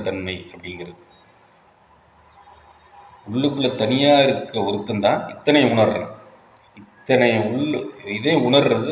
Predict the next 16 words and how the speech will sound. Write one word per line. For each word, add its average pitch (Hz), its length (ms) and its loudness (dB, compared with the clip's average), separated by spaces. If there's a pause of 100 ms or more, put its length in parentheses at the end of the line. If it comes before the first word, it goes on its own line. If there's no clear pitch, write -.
பார்க்கறது, 107 480 0 (100)
கேட்கறது, 107 540 0 (600)
நுகர்றது, 107 460 0
சுவைக்கிறது, 107 600 -4
எதுவா 139 260 2
இருக்கட்டும், - 400 0 (480)
இது 107 140 -4
அத்தனையும் 175 880 2 (680)
உங்களை 101 260 -8
சுத்தி 117 320 -10 (120)
எத்தனை 143 680 -2
லட்சோ 120 360 0 (140)
லட்ச 131 280 0
விஷயங்கள் 143 420 2
நடக்கட்டும், 98 400 -4 (680)
ஆனா 104 160 0